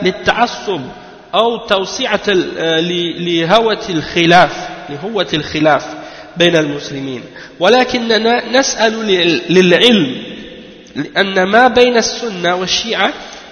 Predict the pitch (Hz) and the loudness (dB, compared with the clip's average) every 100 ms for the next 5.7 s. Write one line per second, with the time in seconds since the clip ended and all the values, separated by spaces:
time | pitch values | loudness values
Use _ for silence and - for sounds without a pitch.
0 | 170 208 180 - 285 269 196 - 220 214 | 2 2 2 -2 -2 0 0 -2 -6 -2
1 | 208 214 214 208 262 240 240 220 - - | 4 6 6 4 2 -2 -4 -6 -10 -16
2 | - - 233 277 - - 208 190 196 214 | -10 0 2 2 0 -2 2 4 6 8
3 | 202 175 - - - - 170 220 247 - | 8 4 2 -8 -12 -4 2 4 4 6
4 | 220 208 202 220 214 202 202 202 - - | 6 6 6 6 6 4 4 2 -4 -14
5 | - 175 190 - 240 214 | -6 -4 -2 -2 -2 0